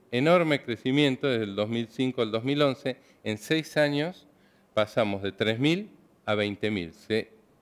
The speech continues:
multiplicó por siete el consumo. ¿Cuál es una reflexión de análisis de mercado? Básicamente,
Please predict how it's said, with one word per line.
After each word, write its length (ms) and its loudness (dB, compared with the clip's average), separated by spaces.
multiplicó 560 -6
por 200 -4
siete 500 -4
el 160 -6
consumo. 560 -8
¿Cuál 220 8
es 1000 6
una 220 2
reflexión 560 2
de 80 4
análisis 480 2
de 60 0
mercado? 760 2
Básicamente, 960 2